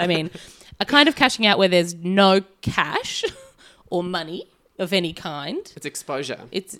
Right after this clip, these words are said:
Speaker 1: <laughs> no, but I mean, like, even having this podcast, I've, like, always been like, I would never make a podcast because I'm just don't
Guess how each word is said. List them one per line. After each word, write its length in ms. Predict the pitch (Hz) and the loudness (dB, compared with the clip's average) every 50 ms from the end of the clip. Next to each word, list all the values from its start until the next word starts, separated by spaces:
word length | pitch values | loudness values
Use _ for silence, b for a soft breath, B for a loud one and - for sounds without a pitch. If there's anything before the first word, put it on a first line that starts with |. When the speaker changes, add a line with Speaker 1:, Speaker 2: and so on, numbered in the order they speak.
| - _ - | -20 _ -4
Speaker 1:
<laughs> 1400 | - 240 247 - - 277 - - 320 294 - 330 330 - - 330 330 - 359 320 - - - - - - 226 180 | -2 -2 0 2 2 2 4 6 4 6 6 4 4 4 4 2 4 4 2 2 2 0 -8 -20 -20 -20 -14 -8
no, 200 | - 185 156 151 | -4 -2 -2 0
but 220 | 151 180 196 180 175 | 2 4 4 4 4
I 60 | 185 | 2
mean, 320 | 180 190 190 185 185 185 - | 4 4 4 4 4 2 2
like, 240 | - 175 165 165 - | 4 6 6 6 4
even 220 | - 185 185 190 | 2 2 4 4
having 200 | 190 185 165 165 | 4 4 2 2
this 120 | 151 156 - | -2 -4 -2
podcast, 600 | - 190 156 156 175 - 170 151 151 175 185 - | 0 0 0 0 2 2 2 4 2 2 2 2
I've, 160 | 151 156 160 | 0 0 0
like, 280 | 156 156 151 151 - - | 0 0 0 -2 -2 -4
always 300 | - - 160 160 165 165 | -2 0 0 0 0 -2
been 220 | - - 156 156 160 | -4 -4 -4 -4 -2
like, 240 | 151 151 151 - - | -4 -4 -4 -4 -4
I 60 | 139 | -6
would 140 | - - 170 | -6 -6 -6
never 160 | 151 160 170 | -6 -6 -4
make 200 | 156 151 156 - | -4 -6 -6 -6
a 40 | 165 | -4
podcast 520 | - 160 - - - 160 147 151 - - | -4 -4 -4 -4 -2 -2 -2 -2 -4 -6
because 220 | - 156 - 151 | -8 -6 -6 -4
I'm 160 | 156 151 151 156 | -4 -4 -6 -8
just 260 | - 151 - - - | -10 -12 -12 -10 -10
don't 220 | - - - - | -8 -8 -8 -10